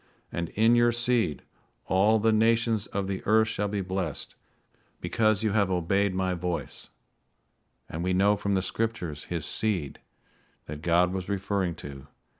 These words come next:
is none other than God's Son, Jesus Christ. God provided a lamb. Let's turn to Romans four, verse one.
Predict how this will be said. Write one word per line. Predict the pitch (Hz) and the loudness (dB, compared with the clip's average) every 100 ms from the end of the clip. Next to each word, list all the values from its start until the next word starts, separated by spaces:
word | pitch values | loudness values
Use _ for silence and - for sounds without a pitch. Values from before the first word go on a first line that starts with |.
| _ _ - | _ _ -8
is | 85 78 | -6 -2
none | 85 90 | 0 2
other | 92 82 71 - _ _ _ _ - | 2 0 -4 -8 _ _ _ _ -10
than | 78 80 | -6 -6
God's | 80 85 82 - | -2 0 0 -2
Son, | - 90 73 | -2 -2 -2
Jesus | 67 80 76 78 | -6 -8 -6 -8
Christ. | - 78 67 - - _ _ _ _ _ _ - _ - | -6 -6 -6 -8 -18 _ _ _ _ _ _ -20 _ -2
God | 92 95 82 73 _ _ _ _ _ _ | 4 4 4 0 _ _ _ _ _ _
provided | 85 76 87 90 82 76 | -6 0 2 2 0 -4
a | |
lamb. | 76 78 80 65 - _ _ _ _ _ _ _ _ - | -4 -4 -4 -6 -12 _ _ _ _ _ _ _ _ -6
Let's | 98 | -4
turn | - 113 | 0 2
to | 104 | 4
Romans | 95 104 107 92 | 4 4 4 2
four, | - 113 101 80 - - - - - - | -2 2 2 2 -2 -20 -20 -20 -20 -6
verse | 90 87 - | -2 -2 -2
one. | 92 78 | -2 -2